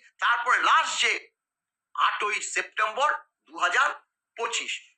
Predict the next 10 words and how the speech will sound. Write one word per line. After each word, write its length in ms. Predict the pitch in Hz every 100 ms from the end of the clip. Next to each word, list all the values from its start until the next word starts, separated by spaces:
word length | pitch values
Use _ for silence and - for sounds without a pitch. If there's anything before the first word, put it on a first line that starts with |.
| _
এতগুলো 340 | - 220 214 220
শুনানি 360 | - 196 214 214
হয়ে 220 | 190 196
যাবার 260 | 196 208 208
পর 200 | 240 277 285 _ _ -
রিজার্ভে 480 | 175 226 208 196 196
আছে। 280 | 196 190 196 - _ _ _ _ _ _ _
আর 180 | 165 180 -
তারপরেও 500 | - 175 196 214 233
যে 140 | 220